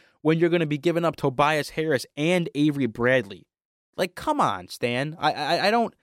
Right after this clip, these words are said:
I don't understand wh-, what that, what that move is, 'cause now the cap room is, is a ridiculous situation. Um, a-, and you don't have, you don't have a draft pick again. And, and now it's gonna lead me to, to the last year's draft, which, I mean, <sighs> it,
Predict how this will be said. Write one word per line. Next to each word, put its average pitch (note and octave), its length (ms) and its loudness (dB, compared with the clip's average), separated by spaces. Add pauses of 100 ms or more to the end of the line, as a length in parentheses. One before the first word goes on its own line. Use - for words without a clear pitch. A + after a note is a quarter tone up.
(420)
I F#3+ 120 2
don't A#3+ 160 2
understand F3+ 640 0
wh-, D3+ 260 -8
what D3 160 0
that, C#3 260 4
what C#3+ 180 -2
that B2+ 180 4
move E3+ 340 0
is, A2 140 2
'cause B2 180 -4
now E3 300 2 (280)
the B2+ 340 -4
cap G3+ 420 0
room C#3+ 380 0
is, B2+ 340 0
is B2 160 -2
a A#2 80 2
ridiculous C#3+ 560 -2
situation. B2 720 0 (500)
Um, B2 480 2 (320)
a-, B2 220 -14
and D#3+ 100 -4
you F3 80 0
don't F#3+ 200 0
have, F3+ 280 2
you F3 80 0
don't G3 120 0
have G3 120 -2
a F#3 60 -2
draft G#3 340 -2
pick C3+ 140 -4
again. D#3+ 340 0
And, C#3+ 180 0
and D3 140 0
now F3+ 160 2
it's A3 120 0
gonna F#3 120 -6
lead E3 160 -4
me D#3+ 60 -4
to, C#3+ 180 -4
to C#3 120 -8
the C3 120 -4
last D#3+ 400 0
year's B2+ 160 -4
draft, C3 460 2
which, A2 320 -4 (960)
I C#3+ 120 2
mean, B2+ 300 0 (220)
<sighs> - 240 -18
it, C#3+ 120 -10